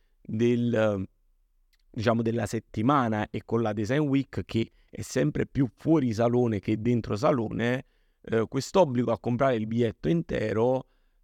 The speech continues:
nella mia idea, avrebbe scoraggiato tanti operatori ad acquistare proprio il biglietto per chi voleva andare un solo giorno.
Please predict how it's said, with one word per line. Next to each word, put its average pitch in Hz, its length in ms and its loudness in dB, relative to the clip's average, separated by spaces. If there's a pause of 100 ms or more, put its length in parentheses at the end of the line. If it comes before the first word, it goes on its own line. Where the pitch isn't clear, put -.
nella 131 440 2
mia 135 280 0
idea, 117 360 0
avrebbe 113 380 0
scoraggiato 113 1120 -2 (140)
tanti 123 320 -2
operatori 120 720 0 (200)
ad 113 180 2
acquistare 123 520 0
proprio 117 260 -2
il 101 60 -4
biglietto 110 520 0
per 95 180 -4
chi - 160 -4
voleva 110 320 0
andare 110 520 -2
un 113 180 -2
solo 101 320 0
giorno. 98 460 -6